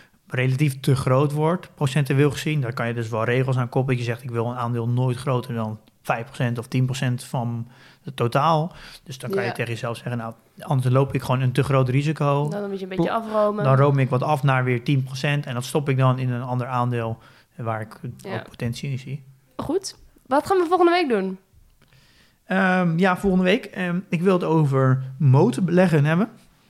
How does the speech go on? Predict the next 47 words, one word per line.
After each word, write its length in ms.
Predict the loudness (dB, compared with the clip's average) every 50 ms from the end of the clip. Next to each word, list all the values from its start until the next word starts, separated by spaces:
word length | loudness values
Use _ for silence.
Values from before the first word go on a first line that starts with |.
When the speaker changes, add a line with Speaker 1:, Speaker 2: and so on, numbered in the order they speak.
| _ _ _
Speaker 2:
Ja, 300 | -4 0 0 0 0 0
met 140 | 0 0 2
de, 360 | 2 2 2 2 2 0 -2 -4
de 120 | -6 -8
slotgracht 520 | -8 -6 -6 -6 -6 -4 -4 -4 -4 -2 -4
om 60 | -4
het 100 | -4 -2
Speaker 1:
De 60 | -2
Speaker 2:
kasteel. 180 | -2 2 2 2
Speaker 1:
slotgracht. 460 | 2 2 0 0 -2 -2 -4 -10 -18 -16 -10
En, 280 | -6 -4 -2 -2 -2 -2
eh, 60 | -4 -6 -6 -8 -8 -10 -16 -20 -18 _
hoe 140 | -12 -10 -6
groter 400 | -2 -2 0 0 -2 -4 -6 -10
de 60 | -10
slotgracht, 540 | -8 -8 -8 -8 -8 -8 -10 -10 -12 -10 -10
hoe 100 | -10 -6
beter. 320 | -4 -4 -4 -6 -8 -12 -10 -8
Speaker 2:
Ja. 200 | -6 -6 -6 -6 -8 -14 _ _
Speaker 1:
Ehm, 280 | -6 -4 -4 -4 -4 -4 -6 -8 -10
we 80 | -12 -6
gaan 200 | -2 0 2 4
even 340 | 4 4 2 2 0 -2 -2
de 100 | -4 -6
in, 400 | -4 0 0 0 0 0 -2 -6 -8
erin 400 | -8 -4 -2 0 2 2 2 2
duiken 400 | 2 0 0 -2 -4 -4 -6 -6
in 140 | -6 -4
wat 160 | -4 -6 -4 -4
is 140 | -4 -2
nou 200 | 0 0 2 2
een 60 | 2 2
moot? 340 | 2 2 0 0 -4 -8 -14 -20 _ _ _ -10
Welke 200 | -10 -8 -8 -6
bedrijven 560 | -2 0 0 0 0 0 -2 -2 -4 -4 -2
hebben 220 | -2 -2 -2 0
een 100 | 0 0
moot? 280 | 2 2 2 0 0 -2
Speaker 2:
Hoe 100 | -4 -4
zie 160 | -2 -2 0
je 100 | 0 0
of 100 | 0 0
het 100 | -2 -2
een 100 | -2 0
moot 220 | 0 0 0 0 2
is? 120 | 2 2
Speaker 1:
Ja. 140 | 4 2 2